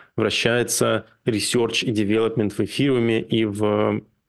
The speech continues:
схожих, наверное, экосистемах. Одна из главных тем, которую хотелось бы осветить, это стейкинг. Значит, стейкинг — очень горячая сейчас тема, особенно в его ликвидной или жидкой, <laughs> да, части интерпретации.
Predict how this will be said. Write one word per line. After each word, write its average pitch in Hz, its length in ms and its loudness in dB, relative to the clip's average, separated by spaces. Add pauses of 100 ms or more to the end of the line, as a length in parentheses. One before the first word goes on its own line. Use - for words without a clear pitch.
(140)
схожих, 101 720 0
наверное, 98 420 0
экосистемах. - 640 -2 (360)
Одна 156 220 0
из 139 80 0
главных 185 300 0
тем, 170 280 0
которую 120 380 2
хотелось 117 400 0
бы 107 120 2
осветить, 180 460 -2
это 113 220 0
стейкинг. 123 720 0
Значит, 104 240 -4
стейкинг — 127 500 0
очень 113 220 2
горячая 107 380 2
сейчас - 180 -2
тема, 196 300 2
особенно 123 420 0
в 95 40 -6
его 117 640 0
ликвидной 113 800 0
или 104 420 0 (160)
жидкой, 110 680 -2
<laughs> - 80 -20
да, 110 200 0 (480)
части - 380 0
интерпретации. 113 800 0